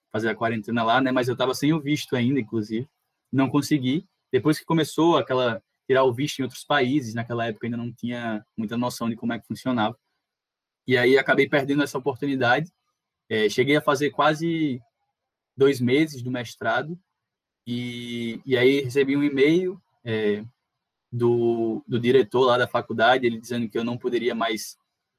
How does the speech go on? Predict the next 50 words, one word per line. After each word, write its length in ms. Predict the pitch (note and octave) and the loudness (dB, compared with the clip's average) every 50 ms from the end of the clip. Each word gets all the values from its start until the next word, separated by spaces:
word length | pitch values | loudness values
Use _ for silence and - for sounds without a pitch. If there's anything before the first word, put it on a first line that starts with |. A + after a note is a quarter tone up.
| _ _ | _ _
receber 440 | - B2 - - B2 A#2 B2 B2 B2 | -4 -2 2 2 2 4 6 6 6
o 40 | - | 4
meu, 540 | B2+ A#2+ A#2+ A#2+ A#2+ A#2 A#2 A#2 A2+ G2+ - - C3+ | 2 0 2 2 2 2 0 0 -2 -6 -6 -6 -4
a 40 | |
minha 220 | A#2 A#2+ A#2+ B2 A#2 | -2 0 0 0 0
bolsa 440 | G#2+ A2+ A#2 C3 D3+ F3 - - C3 | 2 4 4 4 4 4 0 -4 0
que 80 | - | 0
eu 80 | B2 G#2+ | 0 -2
tinha 340 | - - A#2+ B2 B2+ A#2+ G#2+ | 0 -4 -2 0 0 -2 -2
por 220 | - _ B2+ A#2+ | -2 _ -2 -2
ser 180 | - - C3+ C3 | 2 2 2 2
o, 140 | B2 A#2 - - - | 2 0 -2 -6 -4
o 140 | C3+ A#2+ A2+ | -2 -2 -2
assistente 340 | A2 - - - A2+ G#2+ - | -2 -4 -4 -4 -6 -6 -4
técnico 340 | _ A#2 A#2 - B2 A2+ A2+ | _ -4 -4 -4 -4 -4 -4
na, 320 | A2+ A2+ A2+ A2+ A2 G#2+ | -4 -4 -4 -4 -6 -6
no 140 | A2 A#2+ A2+ | -6 -6 -8
time, 320 | G#2 - - C3+ D3 D3+ C3 | -8 -4 -2 -2 0 0 0
né, 140 | B2+ C#3 | -2 -4
do 80 | C#3+ A#2+ | -6 -8
futebol, 440 | - _ - A2+ A2+ A2 G#2 G#2 - _ _ _ _ _ | -12 _ -10 -4 -2 0 0 0 -2 _ _ _ _ _
mesmo 280 | - C3+ D3+ C#3+ D3 D3 | 4 4 4 6 4 4
eles 180 | C#3 C3+ B2+ A#2 | 2 2 0 0
não 140 | C3 B2 | -2 -2
treinando, 640 | B2 C3 B2 A2+ A2+ C3+ D#3+ F#3 G3 G3+ F#3 D#3 C#3 | 0 0 0 0 2 2 2 2 2 0 0 -2 0
mesmo 320 | C3+ C3+ C3 B2+ C#3 C3 | 0 -2 -2 -2 -2 -4
eles 180 | B2+ B2+ A#2+ A#2 | -4 -4 -4 -4
não 140 | C3 B2+ A#2 | -4 -4 -4
tendo 200 | C3 B2+ C3 A#2+ | -4 -4 -4 -2
nada 340 | A2+ A2+ A2+ B2+ C3+ C3+ B2 | 0 0 0 0 0 -2 -6
por 100 | - _ | -6 _
causa 160 | A#2+ A#2 A#2 | -6 -4 -4
do 100 | A#2+ A#2 | -6 -6
covid, 360 | G#2+ B2+ A#2 G#2 A#2 A#2+ A#2+ | -4 -2 -2 -2 -4 -6 -6
sendo 180 | - B2 A#2+ A2+ | -6 -8 -8 -6
tudo 220 | - C3 C3 C3 | -8 -4 -2 -2
online, 500 | B2+ A#2+ A#2 G#2+ G#2+ A#2 B2+ D3 E3 F3 - _ _ _ _ _ _ _ _ | 0 0 2 2 2 2 0 -2 -4 -4 -8 _ _ _ _ _ _ _ _
ele 200 | B2 B2 B2 A#2+ | -2 -2 -2 -2
disse 240 | A#2+ C3 B2 - | -4 -6 -8 0
que 80 | - C3 | 0 0
ia 60 | B2 | 2
cortar 360 | A#2+ - B2+ - _ B2 A2+ | 2 0 -2 0 _ 0 2
minha 160 | A#2+ C3+ C#3 C3+ | 2 2 2 2
bolsa 260 | C#3+ E3 F3+ F3 - _ | 2 2 2 0 -4 _
por 120 | D#3+ D3 | -2 0
não 200 | D#3 D#3 E3 F3 | 0 2 0 0
estar 240 | E3 - - D3+ D3+ | -4 -2 -2 -2 0
presente 420 | - E3+ D#3+ C3 C3+ C3+ D3+ - | 2 0 0 0 0 -2 -2 -2
na 100 | D#3 D3+ | -4 -4
faculdade. 520 | - - D3+ - G3 F#3 D#3+ A#2+ G#2 G#2 | -2 -2 -4 -4 -2 -2 0 0 0 -2